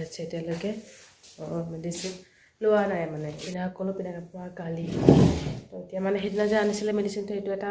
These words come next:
আছে, এটা নাই। দেউতাক মানে আনিলে, একেবাৰে ৰাতি খাম আৰু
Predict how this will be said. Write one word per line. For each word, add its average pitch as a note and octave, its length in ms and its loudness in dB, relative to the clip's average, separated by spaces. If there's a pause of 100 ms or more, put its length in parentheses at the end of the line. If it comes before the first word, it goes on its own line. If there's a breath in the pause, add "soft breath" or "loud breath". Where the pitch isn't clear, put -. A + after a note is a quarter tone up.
আছে, - 200 -10
এটা G#3 200 -2
নাই। A3+ 100 0 (680 loud breath)
দেউতাক F3+ 360 -2
মানে F3 120 -4 (100)
আনিলে, F#3+ 260 2 (320 loud breath)
একেবাৰে F#3+ 260 -4
ৰাতি F3+ 160 -4 (100)
খাম F#3+ 200 -12
আৰু E3 100 -4